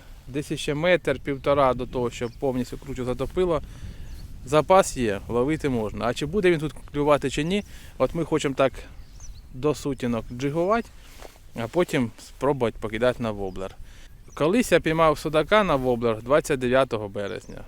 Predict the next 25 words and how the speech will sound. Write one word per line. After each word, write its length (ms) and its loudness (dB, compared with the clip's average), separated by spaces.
Ну, 80 -6
тоді 260 -2
було 260 4
холодніше, 640 0
зараз 320 2
тепліше. 580 -8
Побачимо. 500 -2
Ну, 220 0
і 80 -4
тоді 220 -2
було 240 4
води 240 0
менше. 360 -12
Ну, 80 -8
це 120 2
було 220 4
колись, 340 -2
тоді 240 -10
було 200 -4
судака 320 -6
більше. 360 -12
Спробуємо. 460 -2
Я 180 6
сьогодні 400 0
брав 340 2